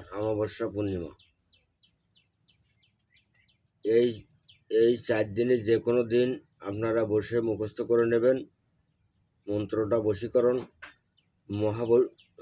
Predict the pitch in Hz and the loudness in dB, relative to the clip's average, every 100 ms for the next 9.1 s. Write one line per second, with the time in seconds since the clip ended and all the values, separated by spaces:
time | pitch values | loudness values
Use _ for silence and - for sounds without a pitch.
0 | 98 101 101 95 - _ _ _ _ _ | -4 -2 -2 -4 -8 _ _ _ _ _
1 | _ _ - - _ _ - - 147 - | _ _ -20 -20 _ _ -18 -10 -6 -6
2 | - - _ _ _ _ _ _ 95 98 | -8 -16 _ _ _ _ _ _ -8 -6
3 | 107 120 120 110 117 127 135 123 - _ | -4 0 0 0 0 2 2 -2 -12 _
4 | _ _ _ _ _ _ _ _ _ _ | _ _ _ _ _ _ _ _ _ _
5 | _ _ _ _ _ _ _ _ _ _ | _ _ _ _ _ _ _ _ _ _
6 | _ _ _ _ _ _ _ _ _ _ | _ _ _ _ _ _ _ _ _ _
7 | _ _ _ _ _ _ _ _ _ - | _ _ _ _ _ _ _ _ _ -20
8 | - _ _ _ _ _ _ 113 117 117 | -20 _ _ _ _ _ _ -2 2 2
9 | 117 | 0